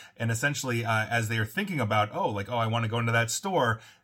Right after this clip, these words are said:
they'll beam it into your brain, or they'll beam those, uh, advertisements into your dreams. And the last thing I wanna do is get there. Obviously, we're ways off, but this is a step in that direction, so we'll see what happens. And please like, share, follow me here on Facebook and Twitter at Nick A E S P.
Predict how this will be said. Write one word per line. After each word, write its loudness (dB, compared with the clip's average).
they'll 0
beam -2
it -2
into -2
your 0
brain, 2
or 0
they'll 2
beam -2
those, 0
uh, 4
advertisements 0
into -2
your 2
dreams. 0
And -6
the -2
last 2
thing -2
I 0
wanna 2
do 0
is -4
get -2
there. 0
Obviously, -2
we're 0
ways 0
off, 4
but -8
this 2
is -6
a -4
step 0
in -4
that 0
direction, -2
so -4
we'll -6
see -6
what -6
happens. -2
And -2
please 2
like, 2
share, 2
follow 2
me -2
here 2
on 2
Facebook -4
and -2
Twitter 0
at -2
Nick -4
A -4
E -2
S -4
P. -6